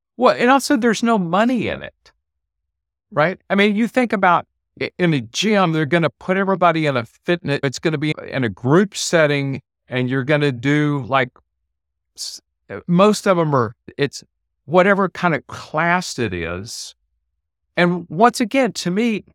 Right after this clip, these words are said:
that excludes a lot of people because getting yourself to the gym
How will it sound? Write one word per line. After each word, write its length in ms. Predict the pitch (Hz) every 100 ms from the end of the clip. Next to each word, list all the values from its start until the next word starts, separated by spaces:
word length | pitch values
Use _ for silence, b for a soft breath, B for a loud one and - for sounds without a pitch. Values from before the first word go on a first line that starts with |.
| -
that 260 | 135 170 220
excludes 880 | - - - - 156 175 202 175
a 40 | 165
lot 280 | 160 156 147
of 100 | -
people 640 | - 240 240 143 135 - _ -
because 520 | 160 - 170 156 - _ _ _ _ 123
getting 360 | 101 170 247 233
yourself 580 | 233 196 - 202 190 -
to 100 | 180
the 140 | 139
gym 640 | 127 - 107 104 92 104